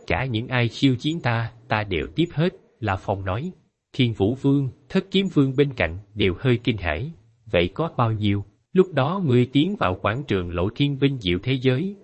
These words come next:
vốn chỉ mới chốc lát đã có trên vạn thư khiêu chiến, rồi sau đó khẳng định có nhiều khiêu chiến hơn. Hơn nữa, bây giờ những cường giả ngoại tộc trong vinh diệu thế giới sớm đã truyền tin ra,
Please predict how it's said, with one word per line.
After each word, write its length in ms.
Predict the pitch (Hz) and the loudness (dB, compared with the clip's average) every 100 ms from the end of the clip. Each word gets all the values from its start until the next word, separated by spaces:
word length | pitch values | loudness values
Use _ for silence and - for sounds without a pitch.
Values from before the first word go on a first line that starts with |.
| _ _ - | _ _ 0
vốn 80 | 190 | 0
chỉ 160 | 185 117 | 2 0
mới 160 | 127 156 | 0 0
chốc 280 | 175 175 | -2 -2
lát 340 | 156 175 - 110 | -2 -2 -4 -8
đã 80 | 104 | -6
có 240 | 127 143 - | -2 -2 0
trên 200 | 120 110 | -2 0
vạn 200 | 76 80 101 | -4 -4 -2
thư 240 | 131 143 127 | 2 2 0
khiêu 220 | 131 120 | 2 0
chiến, 320 | 123 143 190 - - | 0 -2 -2 -8 0
rồi 240 | 107 104 | 2 2
sau 260 | - 135 131 | 0 -2 -2
đó 280 | 123 175 180 | -2 -4 -6
khẳng 260 | - 104 135 | -6 -4 -2
định 200 | 87 107 | -4 -4
có 100 | 175 | -4
nhiều 280 | 147 104 80 | 0 0 -2
khiêu 240 | - 107 | 0 -2
chiến 220 | - 120 | 0 -4
hơn. 260 | 120 98 98 98 _ - - | 0 -2 -2 -8 _ -20 -2
Hơn 220 | 175 180 | 0 2
nữa, 300 | 131 123 175 | 2 0 -4
bây 140 | 180 143 | 0 2
giờ 220 | 117 101 | 4 2
những 280 | 104 135 156 | 0 -4 -2
cường 280 | 107 104 95 | 0 0 0
giả 180 | 95 | -2
ngoại 260 | 147 107 95 | 0 -2 -2
tộc 300 | - 98 - | 0 -4 -2
trong 160 | - 131 | -4 0
vinh 180 | 131 123 | 0 -2
diệu 320 | 104 85 85 - | -2 -2 -2 -2
thế 80 | 135 | -2
giới 320 | 131 131 160 | 2 0 0
sớm 360 | - 147 180 190 | -2 -2 -2 -2
đã 120 | 117 117 | -4 -2
truyền 200 | 87 80 | -4 -2
tin 180 | 113 110 | -4 -2
ra, 280 | 107 104 | -4 -4